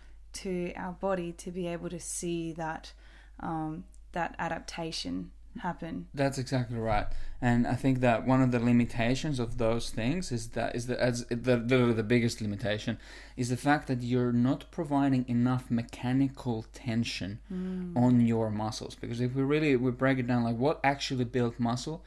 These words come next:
Speaker 2: Well, we have different ways in which to stimulate muscle growth. And by far the most important way to stimulate muscle growth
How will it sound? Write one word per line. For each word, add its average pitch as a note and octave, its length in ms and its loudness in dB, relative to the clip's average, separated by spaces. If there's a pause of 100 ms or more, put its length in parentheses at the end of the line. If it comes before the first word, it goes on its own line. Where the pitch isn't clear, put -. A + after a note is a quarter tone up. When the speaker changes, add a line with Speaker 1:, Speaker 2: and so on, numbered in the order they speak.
(360)
Speaker 2:
Well, A#2+ 340 6
we B2+ 180 2
have B2+ 440 2
different C3+ 440 2
ways A#2+ 540 2
in A#2+ 220 2
which - 340 -4
to A#2+ 100 -6
stimulate A#2 600 2
muscle A2+ 340 -2
growth. C3 340 -2 (400)
And A#2+ 200 4
by B2+ 240 4
far D#3 440 4
the A#2 120 0
most A#2+ 380 2
important C#3+ 680 -2
way B2 420 0
to A#2+ 80 -8
stimulate B2+ 400 0
muscle C#3 320 0
growth A2+ 320 -2